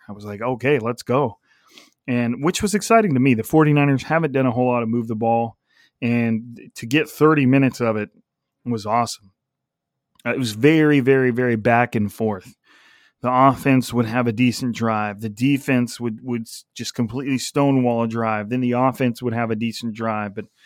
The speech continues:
you know, it, it was, it was just a very good session that, that made you feel good about the team. Not necessarily one-sided. The defense didn't dominate the entire thing. And you gotta give,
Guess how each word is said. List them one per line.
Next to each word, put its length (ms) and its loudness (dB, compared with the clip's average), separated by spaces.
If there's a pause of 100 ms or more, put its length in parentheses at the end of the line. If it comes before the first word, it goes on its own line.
(420)
you 120 -4
know, 180 -6
it, 220 -8 (100)
it 120 -4
was, 440 -2 (1080)
it 80 6
was 160 6
just 220 0
a 100 6
very 520 4
good 340 2
session 560 -2
that, 160 -16
that 100 -6
made 440 2
you 100 2
feel 300 4
good 280 6
about 340 2
the 100 -6
team. 460 -4
Not 240 -2
necessarily 560 0
one-sided. 720 -2
The 80 -10
defense 480 -6
didn't 300 -6
dominate 420 2
the 120 0
entire 440 0
thing. 380 -2 (400)
And 220 2
you 80 6
gotta 240 4
give, 380 0